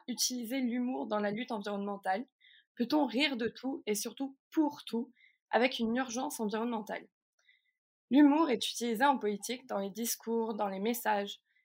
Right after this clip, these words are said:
Pourquoi pas pour nous aider dans la lutte pour le climat ? Et si on essayait de voir l'humour comme une manière de se réapproprier la politique, de se réapproprier les enjeux environnementaux ? Greenpeace Montréal, par exemple,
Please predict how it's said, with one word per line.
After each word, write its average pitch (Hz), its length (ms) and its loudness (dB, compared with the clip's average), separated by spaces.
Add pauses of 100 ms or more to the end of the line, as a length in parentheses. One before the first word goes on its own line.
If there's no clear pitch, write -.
(220)
Pourquoi 294 300 4
pas 277 300 6 (120)
pour 247 80 -2
nous 226 260 0
aider 247 240 0
dans 240 120 -2
la 196 120 -2
lutte 254 240 -4
pour 214 140 -4
le 233 80 -2
climat ? 202 400 -4 (560)
Et 214 60 -2
si 349 140 2
on 311 120 8
essayait 233 440 2
de 220 120 0
voir 254 200 2
l'humour 247 600 0
comme 214 140 2
une 214 140 0
manière 233 360 0
de 208 100 -4
se 202 140 -4
réapproprier 233 720 -2
la 220 120 -2
politique, 214 600 -6 (340)
de 214 80 -2
se 240 100 4
réapproprier 262 680 0
les 214 180 -2
enjeux 208 220 -2
environnementaux ? 202 640 -6 (680)
Greenpeace 311 440 4
Montréal, 220 440 0
par 240 120 2
exemple, 202 440 -4